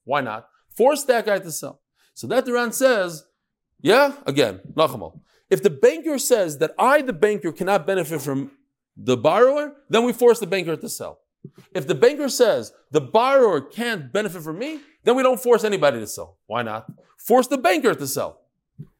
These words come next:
So he says, no. The, the loiva you're asking him, you can't force 'cause he didn't do anything. He didn't open his mouth. So why should you force him?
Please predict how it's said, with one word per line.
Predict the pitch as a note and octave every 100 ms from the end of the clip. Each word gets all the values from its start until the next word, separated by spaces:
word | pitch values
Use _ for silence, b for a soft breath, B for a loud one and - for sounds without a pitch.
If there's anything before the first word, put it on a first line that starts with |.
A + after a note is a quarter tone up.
| _ _ _ b b b
So | -
he | B2+
says, | B3+ A#3+ E3
no. | G3+ C#4+ G#3+ - _ _ _ _ _ _ _ _ _ _ _ _ C3 - _
The, | C3+ - D3 D#3+ E3+
the | E3
loiva | F#3+ B3+ B3+
you're | B3 A#3
asking | A#3 A3 A3+
him, |
you | G#3+
can't | G#3+ G#3 G3+
force | G#3+ G#3 G#3
'cause | C3
he | C#3+
didn't | E3+
do | E3+
anything. | D#3 A#2+ F#2+ F2
He | B2
didn't | F3
open | G3 G#3
his | G#3+
mouth. | B3+ C#3 -
So | -
why | A#2
should | C3+
you | C#3
force | C#3 C3+ -
him? | G2 -